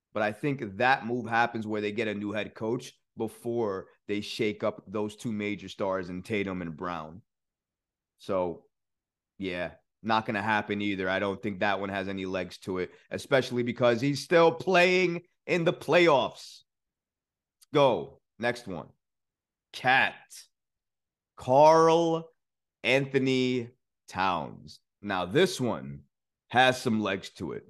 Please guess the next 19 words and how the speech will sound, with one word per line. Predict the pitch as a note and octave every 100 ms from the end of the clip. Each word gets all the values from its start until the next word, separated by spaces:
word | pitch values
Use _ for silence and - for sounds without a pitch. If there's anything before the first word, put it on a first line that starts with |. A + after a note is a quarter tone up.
| _ _ _ _
If | F#2 G#2+
you've | F#2+
been | G#2 G2+
sleeping | G2 C#3 D3+ C3+
under | B2+ A#2 G2
a | F#2+
rock, | G2 G#2+ G#2 - _ _
Karl | - B2 C3+ C3
Anthony | B2+ A#2+ G#2+ G2
Towns | - G#2 A2 A2+ A2+ A2 G#2+ - - _ _ _ _
and | F#2 F2+
the | D#2
Knicks | D#2 A2+ F3+ - - - _ _ _
have | A2 G#2+ F2+
been | G2+ F#2 F#2
linked | A#2+ D#3 C#3+
since | - G2 - -
twenty | - B2 A#2+ G#2+
twenty | - A#2+ B2 B2+ B2